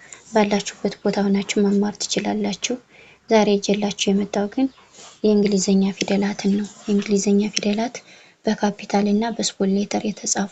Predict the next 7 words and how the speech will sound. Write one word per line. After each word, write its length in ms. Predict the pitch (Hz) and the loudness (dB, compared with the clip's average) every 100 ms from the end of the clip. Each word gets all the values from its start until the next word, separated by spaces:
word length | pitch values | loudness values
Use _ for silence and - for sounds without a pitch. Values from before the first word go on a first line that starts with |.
| 202 | -4
ናቸው። 320 | 214 - - _ _ _ - _ | -4 -6 -12 _ _ _ -20 _
በካፒታል 580 | - 220 208 208 - 202 | -6 -2 -2 -2 0 2
እና 200 | 202 196 226 302 _ _ _ _ - | 4 2 2 -2 _ _ _ _ 0
በስሞል 380 | 208 214 202 214 | 0 2 0 0
ሌተር 340 | 208 202 208 - _ _ _ _ | -2 -2 -6 -6 _ _ _ _
አሁን 220 | 220 240 | 2 4
የማሳያችሁ 840 | 233 214 214 220 208 196 202 - | 4 4 2 0 -2 -2 -4 -2